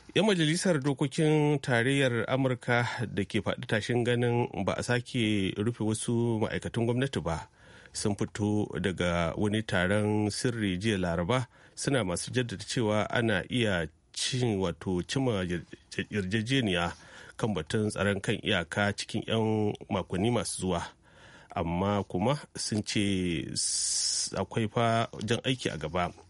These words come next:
Kwamitin na jam'iyyu biyu da kuma ɓangarori biyu wanda aka ɗora ma alhakin tsara yadda za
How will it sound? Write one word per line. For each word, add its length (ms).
Kwamitin 500
na 240
jam'iyyu 500
biyu 280
da 120
kuma 400
ɓangarori 520
biyu 320
wanda 280
aka 420
ɗora 300
ma 320
alhakin 760
tsara 320
yadda 480
za 140